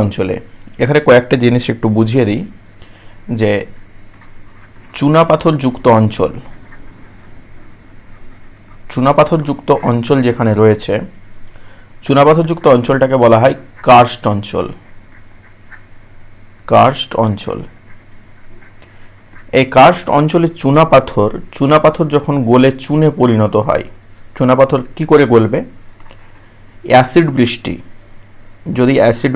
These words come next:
বৃষ্টি হয়, অ্যাসিড রেন, অ্যাসিড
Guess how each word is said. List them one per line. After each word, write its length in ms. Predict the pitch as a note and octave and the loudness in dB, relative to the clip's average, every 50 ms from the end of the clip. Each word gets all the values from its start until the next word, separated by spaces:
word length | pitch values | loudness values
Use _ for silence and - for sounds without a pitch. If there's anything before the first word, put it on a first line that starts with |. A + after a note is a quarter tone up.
| B2 | -2
বৃষ্টি 300 | B2+ B2 B2 - - B2 A2 G#2+ | -2 -2 -2 -2 -2 -2 -2 0
হয়, 180 | - - - - - - - - - - - - - - - - - - - - - | 0 -2 -4 -6 -10 -18 -18 -20 -20 -20 -20 -20 -20 -20 -20 -20 -20 -20 -20 -16 -10
অ্যাসিড 420 | - A#2+ G#2+ - - - C3+ B2 B2 A#2+ A2+ | -6 -6 -4 -4 -2 -4 -4 -4 -4 -2 -2
রেন, 200 | G#2 F2 - F#2 - - - - - - - - - - - - - - - - - - - - - - - - - - - - - - - - - - - - - - - - | -2 -2 -4 -6 -10 -14 -16 -18 -20 -20 -20 -20 -20 -20 -20 -20 -20 -20 -20 -20 -20 -20 -20 -20 -20 -20 -20 -20 -20 -20 -20 -20 -20 -20 -20 -20 -20 -20 -20 -20 -20 -14 -4 0
অ্যাসিড 300 | - - D3 - E3+ E3 | 2 2 2 2 2 0